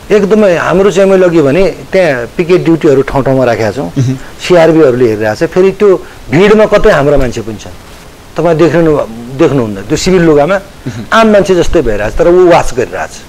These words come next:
Speaker 1: उसले सेट र हतियार लुकाएर बसेको हुन्छ,
Speaker 2: मह्म।
Speaker 1: तर छ त्यो ठाउँहरूमा।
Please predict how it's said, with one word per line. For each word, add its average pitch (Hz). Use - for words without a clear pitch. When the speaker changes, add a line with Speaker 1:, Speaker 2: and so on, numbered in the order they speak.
Speaker 1:
उसले 165
सेट 180
र 165
हतियार 139
लुकाएर 143
बसेको 139
हुन्छ, 127
Speaker 2:
मह्म। 147
Speaker 1:
तर 180
छ -
त्यो 139
ठाउँहरूमा। 80